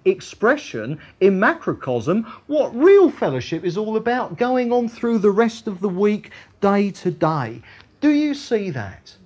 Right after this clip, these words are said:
That fellowship, true fellowship, is gonna grow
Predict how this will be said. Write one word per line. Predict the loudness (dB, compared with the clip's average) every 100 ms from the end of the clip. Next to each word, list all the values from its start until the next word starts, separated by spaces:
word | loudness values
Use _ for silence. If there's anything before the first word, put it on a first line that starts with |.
| _ _ _ -2
That | 0 0
fellowship, | -4 0 4 6 4 -2 -8 -8 -10
true | -16 0 6 6
fellowship, | 4 4 4 4 -2 -6 -6 -2
is | -4
gonna | -2 -2 0 -2
grow | -2 2 2 2 -4 -8